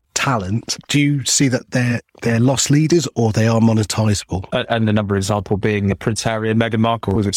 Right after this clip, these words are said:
Speaker 1: Yeah.
Speaker 2: sixteen million dollars for eleven minutes of voice notes or something like that? Some of that is always gonna be the P R splash, right? To say that we've signed an exclusive deal rather than them understanding it's ever gonna be a viable way of seeing that money back. I think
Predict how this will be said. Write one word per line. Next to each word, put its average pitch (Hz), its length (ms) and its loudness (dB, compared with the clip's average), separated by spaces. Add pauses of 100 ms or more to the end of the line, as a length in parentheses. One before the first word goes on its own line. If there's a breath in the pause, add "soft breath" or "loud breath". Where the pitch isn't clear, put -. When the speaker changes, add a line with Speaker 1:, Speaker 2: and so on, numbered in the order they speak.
Speaker 1:
Yeah. 131 120 0
Speaker 2:
sixteen 120 240 2
million 120 300 0
dollars 117 300 0
for 120 200 0
eleven 117 340 2
minutes 117 400 -2
of 120 80 0
voice 127 340 -2
notes 95 300 -2
or 104 60 0
something 107 320 -2
like 110 160 0
that? 110 260 -2
Some 196 220 0
of 107 80 -4
that 113 180 -2
is 107 100 0
always 110 280 2
gonna 107 200 -2
be 104 200 0
the 95 160 -4
P 110 240 0
R 101 200 2
splash, - 460 -2
right? 98 240 -2
To 98 80 -4
say 104 240 0
that 90 140 0
we've 101 280 0
signed 98 280 -2
an 95 120 0
exclusive 98 460 -2
deal 98 140 -4
rather 98 320 0
than 95 160 4
them 95 120 2
understanding 92 600 -2
it's - 160 -2
ever 92 160 -2
gonna 90 160 -2
be 90 140 0
a 87 60 0
viable 92 400 0
way 90 160 2
of 87 120 -2
seeing 95 300 0
that 87 160 -2
money 95 280 0
back. - 460 -8
I 151 100 0
think - 480 -4